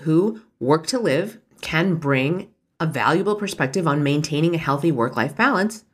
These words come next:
and they can show you how to maximize Netflix time while at work. <laughs> But it still is a problem, and it still can be very divisive.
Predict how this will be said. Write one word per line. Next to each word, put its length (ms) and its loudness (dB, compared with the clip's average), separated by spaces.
and 320 -2
they 100 4
can 80 0
show 140 0
you 80 2
how 80 2
to 40 0
maximize 540 0
Netflix 480 0
time 300 0
while 180 2
at 140 -4
work. 360 0
<laughs> 80 -8
But 120 0
it 100 2
still 460 0
is 240 2
a 100 -4
problem, 420 0
and 160 0
it 120 -2
still 260 2
can 140 -4
be 80 0
very 240 2
divisive. 680 -8